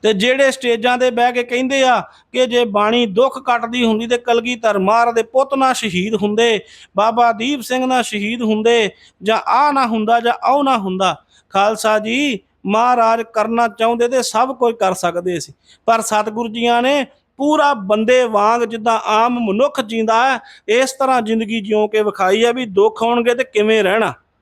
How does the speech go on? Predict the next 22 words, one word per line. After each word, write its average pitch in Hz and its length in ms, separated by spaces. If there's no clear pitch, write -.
ਸਮਾਂ 233 380
ਔਖਾ 233 380
ਬਣਦਾ 226 400
ਤੇ 294 100
ਕਿਵੇਂ 254 380
ਰਹਿਣਾ। 233 320
ਨਹੀਂ 247 180
ਤੇ 247 160
ਮਹਾਰਾਜ 233 540
ਇੱਕ 247 160
ਬਚਨ 202 340
ਬੋਲਦੇ 226 460
ਤੇ 254 120
ਖਾਲਸਾ 208 480
ਜੀ 247 120
ਔਰੰਗੇ 220 480
ਦੀ 226 140
ਕੀ 220 240
ਮਜਾਲ 202 480
ਸੀ 208 180
ਵੀ 208 220
ਉਹ 202 320